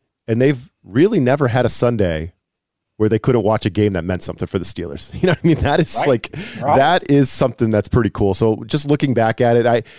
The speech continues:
Speaker 1: that's why I'm rooting for the Steelers not to fall flat, because that's just not
Speaker 2: Yeah.
Speaker 1: who the Steelers have been historically. I don't wanna see them where the Patriots are right now. I don't wanna see them falling flat and picking one or two in the draft. I know fans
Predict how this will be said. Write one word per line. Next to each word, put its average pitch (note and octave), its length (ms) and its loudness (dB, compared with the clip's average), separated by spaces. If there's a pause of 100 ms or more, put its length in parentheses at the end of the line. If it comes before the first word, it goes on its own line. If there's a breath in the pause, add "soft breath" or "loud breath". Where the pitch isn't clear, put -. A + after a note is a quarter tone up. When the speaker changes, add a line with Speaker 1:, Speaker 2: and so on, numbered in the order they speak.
(180 loud breath)
Speaker 1:
that's D3 200 0
why E3 140 4
I'm C3+ 260 0
rooting B2+ 300 2
for C3 100 -2
the A#2 80 0
Steelers A2+ 400 0
not G2+ 240 -2
to A2+ 80 0
fall A2+ 240 -2
flat, A2+ 340 0
because G#2+ 220 -2
that's A#2+ 200 -2
just - 200 -4
not A2 300 -2 (100)
Speaker 2:
Yeah. F2+ 100 -18 (160)
Speaker 1:
who A#2 100 0
the G#2 80 -4
Steelers A2+ 360 2
have F#2 80 -6
been G#2 160 0
historically. G2+ 520 0
I A#2 140 0
don't D#3 140 2
wanna A#2 180 2
see A2 200 0
them F#2+ 120 2
where F#2+ 120 0
the E2 60 -4
Patriots F2 400 -2
are E2 120 -2
right D2+ 140 -4
now. C#2+ 180 -10 (260 soft breath)
I A2+ 80 0
don't C#3+ 100 2
wanna C#3+ 120 2
see B2 160 2
them G#2+ 160 0
falling F#2 340 0
flat F2+ 460 -2 (340 soft breath)
and G2+ 160 -4
picking F#2+ 400 -2
one G2 160 2
or F#2 80 2
two F#2+ 180 0
in F2+ 80 0
the F2 60 -2
draft. E2 340 -2
I A2 60 2
know B2+ 100 2
fans B2 460 -2